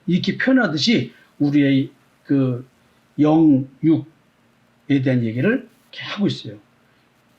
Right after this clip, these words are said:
굉장히 중요한 내용입니다. 여러분들이 신앙적으로 제대로 깨달아야 이런 말씀들을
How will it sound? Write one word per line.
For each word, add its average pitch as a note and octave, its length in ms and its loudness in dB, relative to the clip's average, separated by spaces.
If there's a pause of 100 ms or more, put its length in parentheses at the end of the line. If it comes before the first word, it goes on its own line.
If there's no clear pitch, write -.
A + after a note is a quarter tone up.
(580)
굉장히 A#3 420 0
중요한 E3 580 0 (920)
내용입니다. C#3 500 2
여러분들이 D3 560 0 (260)
신앙적으로 G3+ 840 2 (340)
제대로 G#3 380 0
깨달아야 E3+ 500 2
이런 D3+ 260 4
말씀들을 C#3+ 720 0